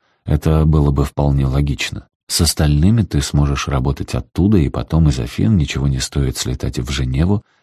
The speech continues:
и, если понадобится, в любую другую точку Европы». «Офис в Афинах уж больно тоскливо выглядит», — возразил Лев. «Я не хочу торчать там целый день. Работай из дома, если хочешь, а там...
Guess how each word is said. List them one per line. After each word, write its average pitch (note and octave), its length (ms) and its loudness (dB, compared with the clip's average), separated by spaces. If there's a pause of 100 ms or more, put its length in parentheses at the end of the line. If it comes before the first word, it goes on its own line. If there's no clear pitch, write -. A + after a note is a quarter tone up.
и, D2+ 100 0
если C#2 440 0
понадобится, D2+ 680 0
в C#2+ 100 -2
любую D2 440 2
другую C#2+ 440 0
точку - 360 -4
Европы». C2 580 -6 (460)
«Офис F2+ 420 0
в D#2+ 80 0
Афинах G2+ 500 0
уж D#2+ 280 -4
больно F2+ 480 2
тоскливо D2+ 600 0
выглядит», — C#2+ 640 -2 (240)
возразил C#2 580 -2
Лев. B1+ 280 -6
«Я G#2+ 180 0
не G#2 120 0
хочу - 300 -6
торчать - 460 -6
там B1+ 260 -4
целый B1+ 340 -2
день. A#1 300 -8 (380)
Работай D2 520 2
из B1 180 -4
дома, E2 320 2
если B1+ 300 -4
хочешь, - 420 -10
а - 80 -6
там... A2 300 0